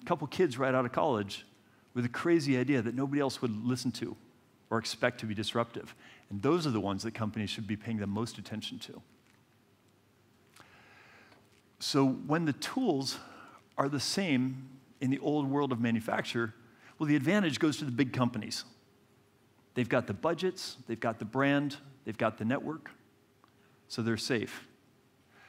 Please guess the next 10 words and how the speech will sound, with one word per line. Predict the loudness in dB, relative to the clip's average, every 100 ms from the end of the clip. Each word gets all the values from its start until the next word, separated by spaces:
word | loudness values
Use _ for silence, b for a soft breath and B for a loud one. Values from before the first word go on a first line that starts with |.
| B B B
But | 0
when | 2
a | 2
new, | 4 4 2 0
new | -2 -2
tool | 0 -2 -2
comes | 0 0 0
online, | -2 -2 -2 -4 -6 -14 _ _ _ _ b b b b -6
everything | -4 -2 -2
shifts. | -2 -4 -4 -6 -12